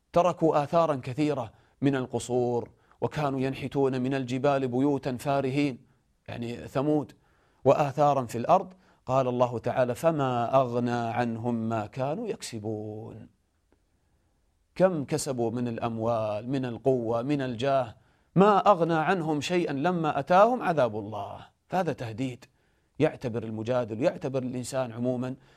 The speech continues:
بهذه الأمم، آه، التي بلغت ما بلغت، في الحضارة وفي القوة وفي ال-، كثرة جمع المال وفي الشدة، ولكن أين هم الآن؟ كأنهم لم يوجدوا، فما أغنى عنهم ما كانوا يكسبون.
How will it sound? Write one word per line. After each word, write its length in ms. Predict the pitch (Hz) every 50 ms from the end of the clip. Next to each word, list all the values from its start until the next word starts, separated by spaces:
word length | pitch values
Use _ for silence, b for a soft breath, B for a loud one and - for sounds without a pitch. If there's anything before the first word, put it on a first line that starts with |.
| b b b -
بهذه 1400 | 123 123 123 127 120 113 - _ _ _ _ _ _ - 104 110 120 117 113 110 - - 127 143 139 139 127 120
الأمم، 420 | 120 113 - 131 127 120 117 110 - b b b b b b b _ -
آه، 220 | - - - -
التي 320 | 55 - 127 - - 151
بلغت 440 | 131 156 180 175 170 143 147 135 -
ما 120 | 143 147 143
بلغت، 540 | 139 196 220 208 180 135 117 107 - - _ _ _ _ _
في 100 | - -
الحضارة 880 | 139 - - 131 117 123 127 117 113 113 113 113 113 117 117 117 117 117
وفي 240 | 113 107 - - 135
القوة 800 | 120 113 - 143 143 139 127 117 113 123 120 113 117 127 127 117
وفي 200 | 113 - - 139
ال-، 500 | 131 123 107 104 101 92 82 80 95 -
كثرة 380 | - 160 139 - 135 123 131 - - -
جمع 260 | - 120 135 127 123 107
المال 560 | 120 120 123 131 139 139 131 131 127 123 - b b b b b b b b b b b
وفي 580 | - - 131 135 135 135 135 131 131 131 - -
الشدة، 640 | 131 120 - - 165 156 131 113 127 139 131 123 - - _ _ _ _ _ _ _ _ _
ولكن 480 | 113 120 135 131 131 - - 147 165 - - _ _ _ _ _ _ -
أين 180 | 151 143 131
هم 220 | 127 117 131 117 120
الآن؟ 400 | 110 - 127 131 139 147 147 - _ _ _ _ _ _ _ _ _ _ _ _ _ _ _
كأنهم 580 | - 135 143 156 160 147 151 147 143 170 175
لم 140 | 143 123 117
يوجدوا، 440 | 113 110 107 101 98 107 98 113 - -
فما 380 | - 220 214 175 156 147 -
أغنى 240 | 156 135 131 120 120
عنهم 400 | 113 127 151 147 123 120 113 117
ما 140 | 117 117 113
كانوا 300 | - 175 190 226 294 330
يكسبون. 480 | - - - - 120 104 107 113 -